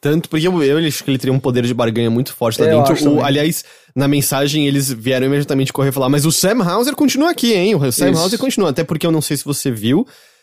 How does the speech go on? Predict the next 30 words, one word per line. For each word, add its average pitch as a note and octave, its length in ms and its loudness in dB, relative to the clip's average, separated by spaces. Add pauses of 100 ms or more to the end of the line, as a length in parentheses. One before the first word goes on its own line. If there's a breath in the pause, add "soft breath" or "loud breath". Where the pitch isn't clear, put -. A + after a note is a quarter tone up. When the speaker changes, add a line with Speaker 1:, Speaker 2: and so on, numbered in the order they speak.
(120 soft breath)
Speaker 1:
mas C#3 260 0
teve C3+ 220 0
um F#3 100 2
impacto E3 520 -2
nas D3+ 320 0
ações D3 720 -2
da, G2+ 640 -4
da, - 0 -
da A2 160 -4
Speaker 2:
Teve. D#3+ 300 2
Speaker 1:
empresa A#2+ 280 0
logo A#2 220 0
em C3+ 60 0
seguida. B2 440 -2 (320 loud breath)
É - 60 -2
aquele A#3+ 180 -2
tipo A#3+ 200 -2
de A3+ 80 -2
coisa A3 240 0
que A3 80 -4
eu A3 40 2
não G#3 120 0
sei F#3 240 -2
se D3+ 520 -2 (720)
se - 220 -4
autocorrige C3 840 0
pouco B2 340 -4
tempo A#2+ 220 -2
depois. B2 360 0
Speaker 2:
É, - 300 2